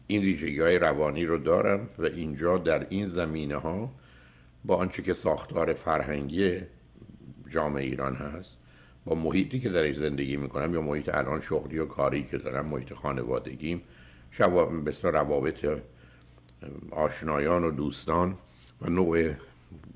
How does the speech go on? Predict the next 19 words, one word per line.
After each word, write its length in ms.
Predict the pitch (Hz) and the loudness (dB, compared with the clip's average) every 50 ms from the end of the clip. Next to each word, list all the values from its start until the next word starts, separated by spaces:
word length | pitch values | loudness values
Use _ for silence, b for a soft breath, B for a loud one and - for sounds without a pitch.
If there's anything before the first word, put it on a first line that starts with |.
| - - | -8 0
گذراندن 560 | 80 78 76 80 78 73 76 76 76 85 87 87 | 0 2 4 4 4 4 2 4 4 4 4 4
وقت، 400 | 80 80 80 73 64 - - - - b b b b b b b b b b b b - - | 2 2 0 0 -4 -6 -10 -14 -20 b b b b b b b b b b b b -6 -2
برای 220 | - 67 67 67 | -2 0 0 -2
که 140 | 65 - 71 | -2 -2 -2
اگر 300 | 67 62 67 67 65 67 | 0 0 0 0 0 0
هفته‌ای 260 | 64 - - 78 71 | -2 -4 -6 -8 -8
چهل 200 | - - 78 73 | -4 -4 -4 -4
ساعت، 260 | - - 76 71 67 | -2 -2 -2 -2 0
پنجاه 360 | - - 67 69 69 73 71 69 | -2 -2 -2 0 2 2 0 2
ساعت 220 | - 73 67 62 | 0 -4 -4 -2
هم 140 | - 71 71 | -4 -6 -6
کار 260 | - - - 82 - | -8 -6 -6 -6 -6
می‌کنین، 340 | - - - - 78 82 82 | -6 -4 -4 -2 -2 0 -2
هنوز 220 | 78 69 76 76 - | -2 -2 -4 -6 -8
سی 120 | - 65 | -10 -8
چهل 180 | - 85 76 67 | -4 -4 -4 -4
ساعت 300 | - - 76 73 - 71 | 0 -2 -2 -2 -2 -6
اضافه 360 | 71 67 78 - - 82 76 | -2 0 0 0 0 -2 -2
دارید. 340 | 76 82 80 78 64 65 | 2 2 2 2 0 -4